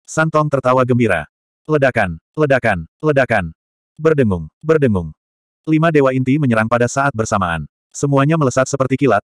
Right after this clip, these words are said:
diiringi suara yang memekakkan telinga. Serangan mereka sangat ganas. Kemanapun mereka lewat, kehampaan bergetar hebat.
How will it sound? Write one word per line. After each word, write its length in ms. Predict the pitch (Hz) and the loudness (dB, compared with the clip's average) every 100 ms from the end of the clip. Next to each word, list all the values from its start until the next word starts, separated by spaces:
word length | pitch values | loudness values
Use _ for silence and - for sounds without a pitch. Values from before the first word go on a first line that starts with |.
| _ | _
diiringi 380 | 131 135 147 143 | -2 0 0 0
suara 260 | 135 117 | 0 2
yang 160 | 120 113 | 2 0
memekakkan 480 | 113 117 127 110 95 | 0 -2 0 -2 -2
telinga. 320 | 101 85 76 _ _ | -4 -4 -8 _ _
Serangan 380 | - 147 139 165 | -6 -2 0 0
mereka 300 | 160 135 139 | 0 0 0
sangat 240 | - 139 131 | 0 -2 0
ganas. 480 | 120 95 85 - - - | 0 -2 -4 -8 -14 -6
Kemanapun 420 | 151 143 147 156 | -2 0 2 0
mereka 300 | 151 131 131 | 0 0 2
lewat, 220 | 127 117 110 _ | 2 2 0 _
kehampaan 460 | - 135 131 135 131 | -6 -2 0 0 0
bergetar 400 | 127 127 127 107 | 0 0 0 -2
hebat. 240 | 101 90 | 0 -4